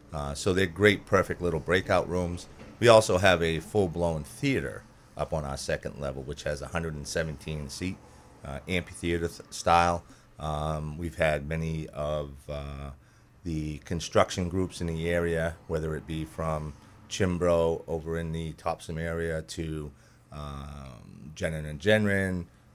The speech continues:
um, uh, Pike Industry. They've come there, and it's a perfect venue for, for their annual spring safety meetings before they start hitting their heavy construction jobs during the summer.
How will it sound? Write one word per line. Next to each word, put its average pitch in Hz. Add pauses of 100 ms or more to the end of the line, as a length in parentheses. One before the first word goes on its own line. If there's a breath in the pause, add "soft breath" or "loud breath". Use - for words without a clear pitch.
um, 71 (420 soft breath)
uh, 73
Pike 90
Industry. 85
They've 78
come 85
there, 82
and 78 (220)
it's 85
a 85
perfect 98
venue 87
for, 71 (340)
for 76
their 73 (600 soft breath)
annual 92
spring 85
safety 92
meetings 85
before 80
they 82
start 80
hitting 85
their 80 (640)
heavy 82 (140)
construction 87
jobs 85
during 78
the 71
summer. 90